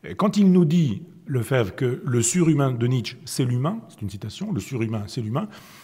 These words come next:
de fait, il ne dit pas ce que Nietzsche dit, mais on voit comment le nietzschéisme, pour le coup, peut être de gauche.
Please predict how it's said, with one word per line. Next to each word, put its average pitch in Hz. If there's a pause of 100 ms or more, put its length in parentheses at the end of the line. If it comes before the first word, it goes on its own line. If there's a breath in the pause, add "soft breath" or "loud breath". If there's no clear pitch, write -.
(240 loud breath)
de 117
fait, 208
il 120
ne 113
dit 107
pas 156
ce -
que 117
Nietzsche 113
dit, 180
mais 135
on 123
voit 131
comment 135
le 123
nietzschéisme, 127
pour 120
le 113
coup, 175
peut 180
être 208
de 113
gauche. 101